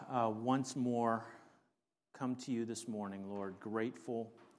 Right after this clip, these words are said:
for the finished work of Christ. Lord, we know that it is only through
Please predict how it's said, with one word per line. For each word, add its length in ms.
for 180
the 100
finished 460
work 240
of 140
Christ. 560
Lord, 200
we 100
know 220
that 160
it 100
is 260
only 600
through 440